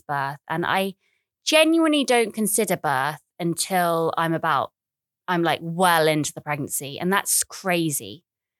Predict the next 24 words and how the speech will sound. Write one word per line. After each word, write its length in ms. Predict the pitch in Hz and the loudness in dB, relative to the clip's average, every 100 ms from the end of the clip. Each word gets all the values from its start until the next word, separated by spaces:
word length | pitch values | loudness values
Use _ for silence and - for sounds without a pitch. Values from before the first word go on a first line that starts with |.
| _ _ _ | _ _ _
And 100 | 214 | 0
I 60 | 214 | 4
know 180 | 254 254 | 4 4
that 240 | 226 - | 2 0
for 80 | 196 | -2
some 340 | - 254 277 | 2 2 2
women, 500 | 226 170 82 53 214 - _ _ _ _ - | 2 -2 -6 -10 -14 -16 _ _ _ _ -6
the 80 | 202 | -2
birth 580 | 180 240 214 175 165 - _ - | 2 4 4 2 -2 -8 _ -4
is 260 | 185 170 | -2 -2
the 160 | - 180 | -4 -6
reason 480 | 190 208 190 190 180 | -4 -2 -2 0 0
alone 600 | 175 190 202 180 165 165 | 2 4 4 2 0 -4
to 160 | - | -2
not 360 | 190 196 - - - | 0 0 0 -4 -6
get 160 | - | -6
pregnant. 420 | - 208 151 98 - | -2 -2 -2 -4 -4
Like, 160 | 156 | -2
they 120 | 175 | -2
can't 340 | 165 - 196 180 | -4 -2 0 0
imagine 440 | 180 185 185 175 | 0 0 0 -2
themselves 300 | 165 160 165 | -4 -4 -6
giving 200 | 156 160 | -6 -6
birth. 300 | 151 147 147 | -2 -2 -2